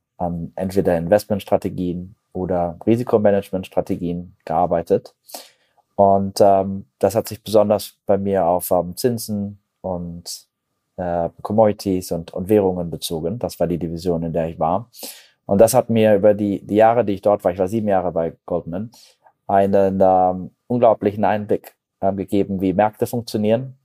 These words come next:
und wie die Welt, die globale Welt,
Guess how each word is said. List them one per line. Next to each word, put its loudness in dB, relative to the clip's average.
und -8
wie 0
die 0
Welt, -2
die -10
globale 0
Welt, -2